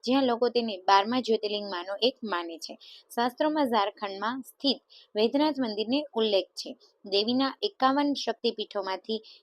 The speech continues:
એક જય દુર્ગા શક્તિપીઠની પણ આ જગ્યાએ સ્થાપના કરવામાં આવી છે. તો ચાલો આપણે આ મંદિર વિશે થોડી ખાસ વાતો જાણીએ કે કઈ રીતે આ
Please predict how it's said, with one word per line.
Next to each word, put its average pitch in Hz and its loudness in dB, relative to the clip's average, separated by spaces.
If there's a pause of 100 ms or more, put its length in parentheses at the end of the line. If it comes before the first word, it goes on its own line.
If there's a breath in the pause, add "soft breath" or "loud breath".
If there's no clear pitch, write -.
(100)
એક 254 2 (340 soft breath)
જય 233 -2
દુર્ગા 269 -2
શક્તિપીઠની 226 -8
પણ 240 -8
આ 202 0
જગ્યાએ 190 -4
સ્થાપના 214 -4
કરવામાં 180 -6
આવી 165 -12
છે. - -16 (1120 loud breath)
તો 262 2
ચાલો 254 0
આપણે 208 -2 (260 loud breath)
આ 247 2
મંદિર 220 -2
વિશે 190 -6
થોડી 202 -2
ખાસ 196 -2
વાતો 175 -4
જાણીએ 190 -4
કે - -8
કઈ 269 0
રીતે 240 -4
આ 208 -2